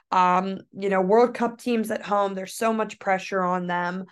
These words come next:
Um, sadly, I don't think New Zealand gets out of their group, although they do have a decently favorable group. Um, so I think there's gonna be a lot of pressure on Australia to deliver, and I think if Haiti can,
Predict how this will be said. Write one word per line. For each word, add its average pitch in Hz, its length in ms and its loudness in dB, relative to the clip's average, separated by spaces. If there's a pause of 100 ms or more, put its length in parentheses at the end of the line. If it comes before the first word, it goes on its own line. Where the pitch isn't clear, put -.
(320)
Um, 180 460 2
sadly, 208 500 2
I 202 100 0
don't 190 340 -2
think 190 220 -8
New 190 180 -4
Zealand 190 400 -2
gets 190 180 0
out 175 160 0
of 170 60 -8
their 180 140 0
group, 185 340 -2
although 185 240 -2
they 175 140 -2
do 180 220 -8
have 185 180 -4
a 185 40 -4
decently 202 680 -6
favorable 247 560 0
group. 285 400 -6 (500)
Um, 185 460 2
so 208 240 0
I 202 80 4
think 208 160 -6
there's 208 180 -2
gonna 208 160 -4
be 202 120 -2
a 202 60 4
lot 185 300 0
of 180 100 -10
pressure 185 520 -6
on 175 380 -6 (300)
Australia 185 600 0
to 180 160 -6
deliver, 180 600 2
and 180 380 -4 (240)
I - 80 -4
think 202 280 0
if 190 340 4
Haiti 185 340 0
can, 175 460 -4